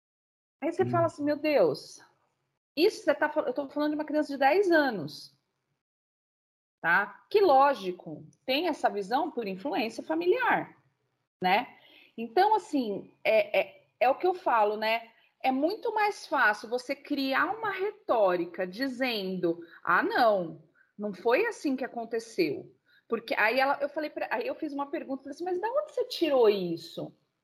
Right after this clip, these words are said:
Speaker 1: Né? "Eu li." "Ah, você leu? E onde?" "Ah, eu li num livro." "Ah, que bom, que livro?" "Ah, um livro de um, de um,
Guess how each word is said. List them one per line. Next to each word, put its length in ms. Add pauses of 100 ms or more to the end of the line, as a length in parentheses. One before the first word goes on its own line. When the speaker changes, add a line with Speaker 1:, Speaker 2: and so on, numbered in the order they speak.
(120)
Speaker 1:
Né? 320 (220)
"Eu 200
li." 500 (160)
"Ah, 360
você 320
leu? 460
E 160
onde?" 720 (440)
"Ah, 180
eu 80
li 140
num 200
livro." 640 (140)
"Ah, 360
que 140
bom, 220
que 120 (140)
livro?" 540 (420)
"Ah, 260
um 120
livro 380
de 80
um, 380
de 80
um, 260